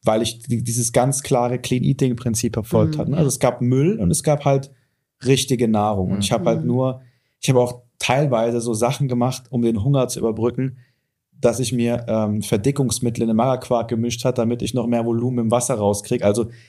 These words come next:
Speaker 1: die richtige Hungerspiele waren das zum Teil. Man muss auch dazu sagen, ich war Jahre oder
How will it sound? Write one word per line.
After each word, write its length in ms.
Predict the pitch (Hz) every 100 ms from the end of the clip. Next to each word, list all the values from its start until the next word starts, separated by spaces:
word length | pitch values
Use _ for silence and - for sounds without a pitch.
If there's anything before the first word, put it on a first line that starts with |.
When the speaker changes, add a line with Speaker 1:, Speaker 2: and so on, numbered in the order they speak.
| _ _ _ _ -
Speaker 1:
die 60 | 104
richtige 420 | 143 143 131 113
Hungerspiele 640 | 147 131 - - 107 107
waren 200 | 101 95
das 180 | 95 -
zum 140 | 113
Teil. 200 | 104 110
Man 80 | 120
muss 120 | 131 139
auch 40 |
dazu 280 | 127 120 135
sagen, 380 | 123 120 120 120 - _ _ _ -
ich 160 | 117
war 360 | 110 107 - -
Jahre 840 | - 98 113 120 127 120 123 123 -
oder 180 | - -